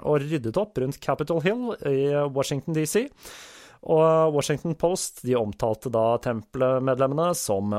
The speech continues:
årets turister. Og Jones hadde som vanlig flere jern i ilden. I tillegg til kollekt, trygd og statsstøtte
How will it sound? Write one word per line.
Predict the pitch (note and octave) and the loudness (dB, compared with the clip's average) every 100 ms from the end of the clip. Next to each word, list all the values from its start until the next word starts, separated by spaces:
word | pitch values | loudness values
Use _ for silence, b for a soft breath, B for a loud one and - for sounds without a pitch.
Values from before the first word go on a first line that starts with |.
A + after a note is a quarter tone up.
| - | -2
årets | C3 G#2+ A2 B2 - - | -2 0 0 0 -4 -6
turister. | - - B2+ C#3 - C#3 A#2+ F2 - _ _ B B B B B B B B B B B B B B - | -6 -4 -2 -2 -2 0 0 -2 -14 _ _ B B B B B B B B B B B B B B -2
Og | G#3 | 4
Jones | E3+ F#3 F3+ | 4 4 4
hadde | E3+ | 2
som | D#3 F#3 | 4 4
vanlig | D3+ A2+ B2+ C3+ | 4 4 4 2
flere | - A2+ A2 | 2 0 2
jern | A2 G2 | 0 0
i | A2+ | -4
ilden. | F#2+ A#2 B B B - | -2 -4 B B B -6
I | D#3+ F#3+ G3 G3 G3 F#3+ | -2 2 2 2 2 0
tillegg | F3+ C#3 D#3 | 2 2 2
til | D3+ C#3 D3 D3 D3+ | 0 2 2 2 2
kollekt, | D#3 F#3 - - - - - | 0 -2 -2 -10 -12 -10 -6
trygd | C3+ A#2+ F3 F#3 | -2 -2 -2 0
og | E3+ | 0
statsstøtte | - C3+ - - D3+ F#3 | 0 0 0 0 0 0